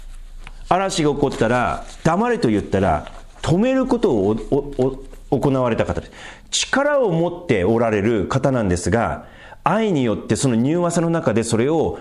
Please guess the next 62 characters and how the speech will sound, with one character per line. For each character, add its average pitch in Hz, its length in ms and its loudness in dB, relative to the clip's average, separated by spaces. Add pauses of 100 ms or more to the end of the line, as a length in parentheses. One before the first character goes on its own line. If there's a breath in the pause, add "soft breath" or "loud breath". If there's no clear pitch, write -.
(200 loud breath)
用 110 160 2
い 120 420 -2
て 151 540 -2 (120)
い 120 160 0
か 135 140 2
れ 127 140 2
た 135 480 -2 (300 loud breath)
方 139 280 0
で 117 140 2
あ 80 60 0
り 73 80 -2
ま 67 100 -8
す。 - 200 -8 (400)
で、 165 60 4
こ 208 120 2
の 240 320 0
聖 175 300 0
霊 165 160 2
を 196 120 4
私 139 240 0
た 113 60 -4
ち - 80 -4
は 90 80 2
受 131 220 2
け 110 60 -2
て 78 340 -2
い 117 80 2
る 107 80 2
わ 101 100 0
け 110 100 0
で、 - 400 -2
そ - 120 -2
の 196 40 0
聖 131 200 2
霊 123 80 2
の 113 80 2
働 120 260 0
き 160 80 0
を 156 60 2
受 131 280 0
け - 40 -10
て 127 560 -4
い 131 80 4
る 123 80 2
わ 117 140 0
け 120 100 2
で、 - 460 -2
力 277 560 0
が 135 340 -2 (160 loud breath)
あ 113 140 2
る。 - 80 -4 (680)
と 220 160 2
か 262 140 2
く 262 140 2
で 196 80 2
す - 100 -2
ね、 107 80 2
優 123 160 2 (160)
し 226 240 0
い 220 60 -6
と 95 120 2
か、 104 460 -2